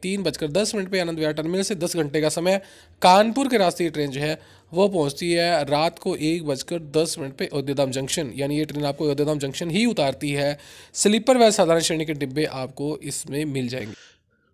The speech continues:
और इसी कड़ी में अगली ट्रेन जो है वो सद्भावना एक्सप्रेस है, गाड़ी संख्या चौदह हज़ार अठारह, आनंद विहार टर्मिनल से, अ, रक्सौल के बीच में चलने वाली ट्रेन। और ये ट्रेन भी जो है वो हफ्ते में बुधवार को चलती है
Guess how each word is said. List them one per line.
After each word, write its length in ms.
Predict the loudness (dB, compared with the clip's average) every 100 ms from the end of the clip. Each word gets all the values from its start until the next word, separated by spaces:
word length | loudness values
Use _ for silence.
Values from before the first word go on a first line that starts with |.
| -4
और 140 | -2
इसी 240 | 0 2 4
कड़ी 160 | 4
में 100 | 6
अगली 180 | 6 4
ट्रेन 200 | 2 2
जो 100 | 4
है 120 | 2
वो 140 | 2 2
सद्भावना 800 | 0 -2 -4 -2 2 2 4 2 2
एक्सप्रेस 360 | 0 -2 -2
है, 80 | 0
गाड़ी 200 | 2 2
संख्या 380 | 0 -4 -2 -2
चौदह 480 | -2 -2 -2 -2 -2
हज़ार 420 | -4 -6 -4 -4 -4
अठारह, 600 | -10 -4 0 2 2 0 0
आनंद 400 | 0 0 -2 -4
विहार 420 | -6 -6 -4 -2 -2
टर्मिनल 420 | -4 -4 -2 -2
से, 380 | -4 -4 -6 -8 -14 -20 -20 _
अ, 160 | 0 2
रक्सौल 420 | 2 2 4 4
के 100 | 4
बीच 200 | -2 -2
में 60 | -4
चलने 220 | -4 -4
वाली 200 | -6 -8
ट्रेन। 260 | -10 -14 -16 -20 -20 -4
और 200 | 2 2
ये 160 | 4 2
ट्रेन 240 | 2 0
भी 140 | -2
जो 100 | -2
है 120 | 0 0
वो 140 | -2 -2
हफ्ते 380 | -2 0 0 2
में 260 | 2 0 0
बुधवार 440 | 0 4 4 4
को 100 | 2
चलती 340 | 0 -2 -2 -2
है 240 | 2 2